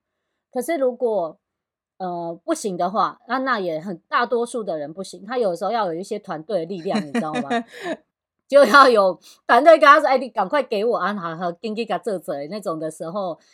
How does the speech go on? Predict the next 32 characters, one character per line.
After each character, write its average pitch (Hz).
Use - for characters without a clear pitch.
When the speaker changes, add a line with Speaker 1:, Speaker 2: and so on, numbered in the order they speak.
Speaker 1:
你 185
就 247
会 277
发 262
现 247
可 214
能 170
要 226
很 185
有 220
生 202
产 165
力， 190
可 190
以 -
把 151
事 214
情 180
做 202
好， 151
或 254
许 202
还 156
是 185
在 175
一 190
家 170
企 185
业 180
里 143
面 165
去 190